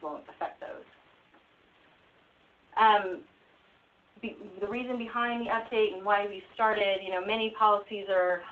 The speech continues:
no longer appropriate. There's, you know, something for an L N G plant in the original L C P that we're gonna remove. There's m-, multiple other, uh,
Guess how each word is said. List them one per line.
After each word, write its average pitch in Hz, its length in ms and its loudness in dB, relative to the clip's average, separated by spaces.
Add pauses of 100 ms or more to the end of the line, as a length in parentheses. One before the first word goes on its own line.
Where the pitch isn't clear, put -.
no 202 240 0
longer 190 400 2
appropriate. 220 640 0
There's, 175 240 0 (120)
you 156 60 -16
know, 151 200 -10 (100)
something 160 240 -10
for 160 100 -10
an 151 60 -10
L 151 120 -8
N 151 160 -10
G 214 260 -10
plant 190 380 -2 (140)
in 180 440 -6
the 175 240 -4
original 170 540 -6
L 220 180 -6
C 180 180 -14
P 165 280 -6
that 156 240 -6 (720)
we're 165 80 -8
gonna 160 140 -6
remove. 196 540 -4 (120)
There's 160 200 -4
m-, - 100 -14 (460)
multiple 190 500 0
other, 170 500 2
uh, 156 240 -2